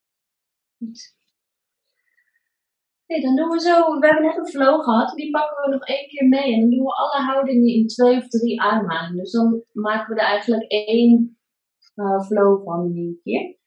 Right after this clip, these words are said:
En die gaan we beginnen aan de rechterkant. Als je bij de inademing bent, is je blik weer tussen je handen.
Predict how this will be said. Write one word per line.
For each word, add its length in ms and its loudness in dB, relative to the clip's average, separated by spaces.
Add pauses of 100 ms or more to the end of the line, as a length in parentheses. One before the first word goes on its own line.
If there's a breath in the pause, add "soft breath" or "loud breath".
(200 loud breath)
En 100 -4
die 140 -2
gaan 120 -4
we 140 0
beginnen 380 -2
aan 120 2
de 80 6
rechterkant. 760 -2 (1000)
Als 180 -4
je 60 6
bij 160 6
de 120 4
inademing 440 4
bent, 200 2
is 120 -4
je 120 0
blik 260 2
weer 140 -6
tussen 260 -4
je 100 -2
handen. 300 2